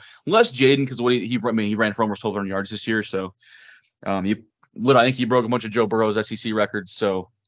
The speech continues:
um, yeah, I mean, he got, it's gonna be, it's gonna be Jayden,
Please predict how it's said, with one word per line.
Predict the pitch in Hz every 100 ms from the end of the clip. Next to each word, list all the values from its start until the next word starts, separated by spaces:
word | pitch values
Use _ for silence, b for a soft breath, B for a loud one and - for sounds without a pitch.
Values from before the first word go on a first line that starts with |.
| -
um, | 95 90 87 85 87 _ _ _ _ _ _ _ _ _ _ _ _ _ _ -
yeah, | 120
I |
mean, | 127
he |
got, | 127 131 117
it's | 135 135
gonna | 175
be, | 127 98 _
it's | 117
gonna | 135
be | 110
Jayden, | 95 95 101 104